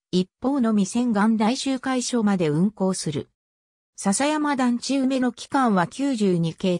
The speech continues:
統、梅の木千丸台団地間は神奈川中央交通六十二系統と重複区間である。前身となる六十二点一一九系統から引き続き梅の木千丸台団地間は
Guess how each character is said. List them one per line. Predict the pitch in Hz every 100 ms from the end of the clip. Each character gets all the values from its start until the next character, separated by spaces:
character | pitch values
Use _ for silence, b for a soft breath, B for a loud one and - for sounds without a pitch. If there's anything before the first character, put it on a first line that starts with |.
| -
統、 | 156 151 - _ _
梅 | 165 220 302
の | 302
木 | -
千 | - 277 233
丸 | 208 202
台 | 185 233
団 | 247 240
地 | 240 -
間 | - 202 170
は | 165 180 _ _
神 | - 185
奈 | 277
川 | 311 262 190
中 | - 240 269
央 | 262 262 -
交 | 240 254
通 | - 247 233
六 | 202 -
十 | 247 254
二 | 233 226
系 | 214 226 -
統 | 214 202
と | 185
重 | 185 202 240
複 | - - -
区 | -
間 | 220 190 165
で | 160 - _ -
あ | 170
る。 | 156 - _ _ _ _ _ _ -
前 | 190 294
身 | - 294 277
と | 285
な | 269
る | 240
六 | 175 156 262
十 | 254 254
二 | 233 277 240
点 | 214 180
一 | 160 - 240
一 | 226 -
九 | - 240 202
系 | 214 226
統 | 208 202
か | - 160
ら | 151 - _ -
引 | - -
き |
続 | - 285 294
き | - 262
梅 | 254 269 269
の | 254
木 | -
千 | - 247 226
丸 | 208 208
台 | 185 233
団 | 247 240 233
地 | -
間 | - 196 170
は | 165